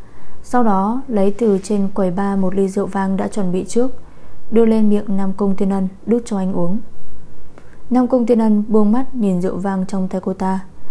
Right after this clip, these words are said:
phóng khoáng uống hết một nửa chỗ rượu vang xong, đẩy nửa còn lại vào miệng cô ta. Ghé tai thì thầm khiêu gợi:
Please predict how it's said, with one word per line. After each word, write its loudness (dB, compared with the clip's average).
phóng 2
khoáng 0
uống 2
hết 0
một 0
nửa 0
chỗ -6
rượu 0
vang 0
xong, -2
đẩy 2
nửa 0
còn -4
lại -4
vào -4
miệng -2
cô -6
ta. -4
Ghé 4
tai 0
thì 0
thầm -2
khiêu -2
gợi: 4